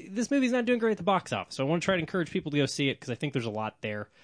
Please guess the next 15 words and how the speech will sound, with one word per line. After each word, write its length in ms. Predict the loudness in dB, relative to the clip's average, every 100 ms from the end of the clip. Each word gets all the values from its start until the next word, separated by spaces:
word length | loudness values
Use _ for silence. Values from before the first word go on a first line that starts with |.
| -20 _ -6
Uh, 240 | -4 -4
but 180 | -2 2
no, 160 | 2 2
Brad 300 | 2 0 0
Pitt, 280 | -2 -2 -6
while 440 | -2 2 2 2 -2
surviving, 760 | -2 0 2 2 0 -2 -4
uh, 680 | -4 -4 -2 -2 -4 -6 -10 -12
the, 240 | -12 -12 -8
the 120 | -8
harsh 340 | 0 0 0
realities 420 | -2 0 0 0 -2
of 100 | -4
space, 280 | -2 -2
sure, 400 | -2 -2 0 -2